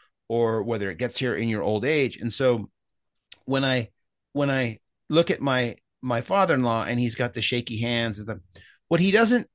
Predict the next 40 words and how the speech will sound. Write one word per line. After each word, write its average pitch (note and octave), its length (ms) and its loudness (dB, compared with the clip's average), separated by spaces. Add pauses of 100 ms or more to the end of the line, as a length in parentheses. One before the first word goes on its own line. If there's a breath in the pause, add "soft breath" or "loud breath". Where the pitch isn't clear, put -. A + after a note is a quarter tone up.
ever F3+ 260 4
think G3+ 300 -2
is B2+ 140 -2
that C3 300 -2
this F3+ 220 0
is G#3+ 100 -4
happening F3+ 440 0
because C3+ 260 -4
I'm B2+ 140 0
dying. A2+ 420 0 (1600)
He G3 180 2
just - 220 -2
thinks D#3+ 400 -2 (100)
there's C#3 160 -4
something C#3+ 360 -2
wrong B2+ 220 2
with G#2+ 120 -2
my F#2+ 140 -2
body, G2+ 580 -2 (1160 soft breath)
you A#2 140 -2
know? A2 380 -4
And B2+ 160 -4
so B2+ 720 2 (400)
when C#3 320 -2
I D3 140 4
get D3+ 160 2
a, B2 760 0 (260)
you C3 220 -4
know, B2 140 0
a A#2 60 0
knee C#3 220 4
replacement D3 880 0
that C3 100 0
I B2+ 80 2
had, C3 420 0
or A2 100 -2
I G#2 60 -4
have G#2+ 200 -4
a, G2+ 200 -4
some, - 240 -12